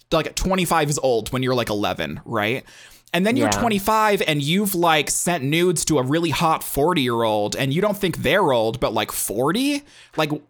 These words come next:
Speaker 1: and I don't know. When I was twenty, I thought forty-year-olds were old 'cause they were double
Speaker 2: I don't
Speaker 1: my
Speaker 2: think
Speaker 1: age.
Speaker 2: forty is anywhere near old.
Speaker 1: Yeah, me either
Speaker 2: I don't
Speaker 1: at
Speaker 2: think,
Speaker 1: this
Speaker 2: well, I don't
Speaker 1: age.
Speaker 2: think I've ever thought forty was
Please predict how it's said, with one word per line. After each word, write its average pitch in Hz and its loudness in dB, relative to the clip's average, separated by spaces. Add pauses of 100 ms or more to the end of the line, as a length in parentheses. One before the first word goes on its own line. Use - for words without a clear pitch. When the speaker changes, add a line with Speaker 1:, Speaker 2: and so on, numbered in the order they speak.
(420)
Speaker 1:
and 151 -2
I 175 2
don't 226 2
know. 139 2
When 165 2
I 170 2
was 160 0
twenty, 226 0
I 135 0
thought 123 0
forty-year-olds 113 0
were 110 -2
old 104 0
'cause 131 -2
they 131 0
were 131 2
double 131 2
Speaker 2:
I 165 4
don't 185 4
Speaker 1:
my 156 2
Speaker 2:
think - 4
Speaker 1:
age. 98 2
Speaker 2:
forty 127 4
is 98 0
anywhere 110 0
near 101 -2
old. 101 -4
Speaker 1:
Yeah, 220 2
me 165 0
either 233 2
Speaker 2:
I 165 6
don't 233 6
Speaker 1:
at 240 0
Speaker 2:
think, 196 6
Speaker 1:
this 208 2
Speaker 2:
well, 175 6
I 160 6
don't 185 4
Speaker 1:
age. 185 -4
Speaker 2:
think 156 4
I've 123 4
ever 131 4
thought 104 2
forty 101 0
was 95 -4